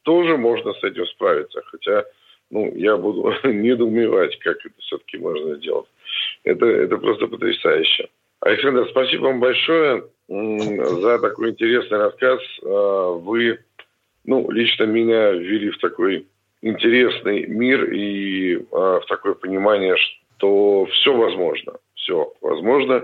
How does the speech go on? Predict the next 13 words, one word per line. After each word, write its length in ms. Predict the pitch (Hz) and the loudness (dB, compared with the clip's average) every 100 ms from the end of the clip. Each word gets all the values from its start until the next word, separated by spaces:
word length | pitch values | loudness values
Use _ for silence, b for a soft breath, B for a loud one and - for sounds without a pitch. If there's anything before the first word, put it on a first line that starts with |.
| B B B B B | B B B B B
Ещё 280 | - - 101 | -2 2 2
раз 100 | 76 | 0
говорю, 240 | 82 76 76 | -2 0 2
если 340 | 107 92 - | 0 0 -4
есть 280 | 85 87 80 | -2 -2 0
голова, 360 | 87 95 127 135 | 2 4 4 4
если 340 | 107 98 - | 2 -2 -6
есть 280 | 80 85 - 80 | -4 -4 -6 -10
руки. 360 | 78 73 76 - _ - - - | -12 -10 -12 -12 _ -14 -8 -4
Сегодня 400 | 117 139 143 127 | 0 2 2 2
у 80 | 123 | 2
нас 280 | 123 120 95 - | 4 2 0 -2
на 220 | 104 | -2